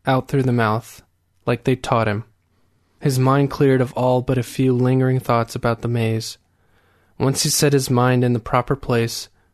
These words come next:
moving that ball had felt effortless. He'd failed in the end, but it had gone farther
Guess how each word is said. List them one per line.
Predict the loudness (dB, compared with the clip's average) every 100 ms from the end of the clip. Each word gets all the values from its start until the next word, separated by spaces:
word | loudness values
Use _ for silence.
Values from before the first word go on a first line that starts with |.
| _
moving | 0 2 2
that | 2 0
ball | 0 0
had | 0 -4
felt | -2 -2 -2 -4
effortless. | -4 -6 -6 -8 -8 -14 -18 _ _ _ _ _
He'd | -6
failed | -2 2 4 4 4
in | 2
the | 2
end, | 2 0 -2 -8 _ _ _ -2
but | 0
it |
had | 2 2 2
gone | 2 2
farther | 0 2 2 2 0 -2